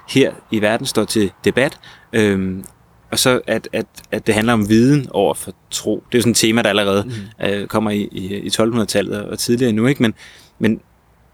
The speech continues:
Speaker 1: viden eller tro?
Speaker 2: Ja.
Speaker 1: Hvis vi skal finde ud af noget, hvis vi har en udfordring, hvordan finder vi så ud af, hvad der er rigtigt? Er det noget, vi ved, eller noget, vi tror?
Speaker 2: Ja.
Speaker 1: Og der vil de fleste jo sige, "Jamen, beviserne, det hører over i vidensverdenen. Vi skal,
Speaker 2: Mm.
Speaker 1: vi skal vide det,
Speaker 2: Mm.
Speaker 1: ellers er det bare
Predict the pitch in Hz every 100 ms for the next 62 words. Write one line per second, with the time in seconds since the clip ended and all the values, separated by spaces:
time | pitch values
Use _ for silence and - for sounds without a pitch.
0 | - 127 170 135 104 113 - - _ -
1 | 95 - 107 117 139 170 208 196 143 139
2 | 147 151 151 160 139 139 156 127 131 117
3 | - - 131 123 127 143 120 131 117 107
4 | 107 98 113 - 123 131 131 170 - 120
5 | 113 107 - 107 - - - - - -
6 | 139 123 120 127 - - 117 156 147 131
7 | 117 120 110 - 113 185 - 117 92 -
8 | - - - - - 143 135 127 127 123
9 | 131 120 104 92 107 104 107 127 113 113
10 | - 113 139 170 220 196 151 - 127 135
11 | 147 135 123 107 87 82